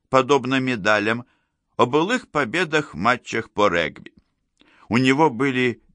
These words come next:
большие ноги и усы, а голос как рождественский пудинг. Но он был умным и оригинальным психиатром. «Садитесь», пригласил он.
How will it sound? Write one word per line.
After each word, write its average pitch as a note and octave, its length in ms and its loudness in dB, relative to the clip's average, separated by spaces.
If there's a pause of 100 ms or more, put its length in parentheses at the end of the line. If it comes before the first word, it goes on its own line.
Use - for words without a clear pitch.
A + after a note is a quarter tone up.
(140)
большие G2+ 680 0
ноги G#2+ 720 -2 (100)
и F#2 140 -2
усы, E2+ 640 -6 (720)
а E2+ 140 0
голос D3+ 540 2
как - 360 -2
рождественский F2 1040 -4
пудинг. A2 640 -8 (800)
Но C#3 220 2
он A#3 120 0
был G#3+ 280 4
умным G3 600 -2
и A#2+ 100 0
оригинальным A2+ 1000 0 (120)
психиатром. G2+ 840 0 (880)
«Садитесь», E2 880 -4 (760)
пригласил G#2 560 -2
он. A2 220 -2